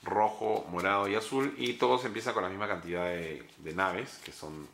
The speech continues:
las doce naves. Y bueno, se vuelven a repetir la, las naves. Aquí el azul, aquí el morado de nuevo empieza, ¿no? Y todos tienen el mismo tipo de naves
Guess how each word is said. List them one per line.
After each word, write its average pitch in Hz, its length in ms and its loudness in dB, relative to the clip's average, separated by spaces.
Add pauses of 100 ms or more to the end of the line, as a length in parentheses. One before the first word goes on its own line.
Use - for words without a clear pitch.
(320)
las 65 200 -12
doce 80 260 -2
naves. 85 440 -4 (2500)
Y 110 280 -2 (200)
bueno, - 180 -6
se - 80 -8
vuelven 80 200 -4
a 80 40 0
repetir 73 340 -8
la, 67 120 -10 (260)
las - 180 -16
naves. 65 420 -14 (440)
Aquí - 180 -18
el 71 80 -12
azul, 110 340 -8
aquí - 160 -6
el 73 60 -8
morado 73 240 -6
de 73 80 -8
nuevo 71 140 -10
empieza, - 320 -16
¿no? - 100 -14 (1160)
Y 95 120 -4
todos 87 240 -2
tienen 87 220 -4
el 82 100 -8
mismo 85 220 -6
tipo 87 260 -6
de 76 60 -6
naves 71 440 -10